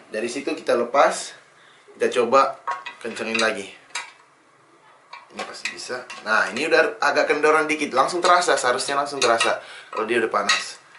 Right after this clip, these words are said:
Nah, ini udah bisa dikencengin lagi karena udah panas. Plastik kan semua orang tahu kalau dipanasin meleleh, tapi <laughs> jangan terlalu panas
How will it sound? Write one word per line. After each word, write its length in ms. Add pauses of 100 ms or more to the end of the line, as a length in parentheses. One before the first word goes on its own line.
(240)
Nah, 240
ini 160
udah 80
bisa 240
dikencengin 400
lagi 180 (1300)
karena 240
udah 140 (420)
panas. 400
Plastik 400
kan 80 (320)
semua 320
orang 160
tahu 160
kalau 160
dipanasin 480
meleleh, 320
tapi 220
<laughs> 40
jangan 220
terlalu 240
panas 240